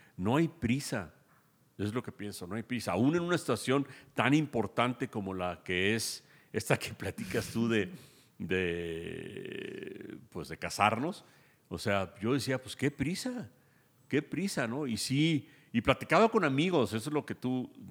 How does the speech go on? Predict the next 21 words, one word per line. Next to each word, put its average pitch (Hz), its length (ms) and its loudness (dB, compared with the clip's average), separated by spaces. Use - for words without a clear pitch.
sabes, 123 720 2
porque 85 160 -12
te 85 120 -4
lo 90 100 -6
platiqué. 98 460 -8
Platicaba 139 520 2
con 185 140 2
amigos 147 420 2
y 127 40 -8
yo 127 100 2
les 156 160 2
ponía 131 300 0
mis 156 240 -4
ejemplos, 131 500 0
les 127 160 -4
decía, 135 300 -2
"Hasta 127 200 -2
que 113 140 -4
no 160 140 -2
tenga 175 280 0
paz, 156 460 -2